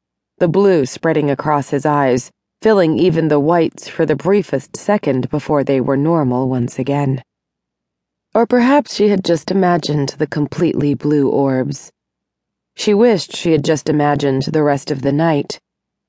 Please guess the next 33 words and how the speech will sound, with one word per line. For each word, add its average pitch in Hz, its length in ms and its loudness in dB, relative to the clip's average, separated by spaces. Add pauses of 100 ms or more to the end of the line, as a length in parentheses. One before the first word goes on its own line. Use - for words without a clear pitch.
(600)
The 165 100 -2
shirt 165 460 0
was 151 260 0
way 160 300 2
too 151 200 -2
big 143 220 0
for 147 140 -4
her, 139 340 0 (460)
but 196 140 2
it - 120 0
covered 165 380 0
her, 131 300 -2 (560)
and 190 200 2
it 175 100 2
was 139 240 -2
warm, 139 520 0 (640)
warm 202 240 4
enough 165 300 2
that 147 120 2
her 135 140 0
teeth 202 480 -2
weren't 139 380 -2
chattering 143 520 0
anymore. 135 540 0 (1040)
The 180 120 0
scent 175 440 0
that 151 240 0
clung 170 320 0
to 151 180 0
it 135 180 4
wrapped 156 400 0
around 143 380 0
her, 139 300 -4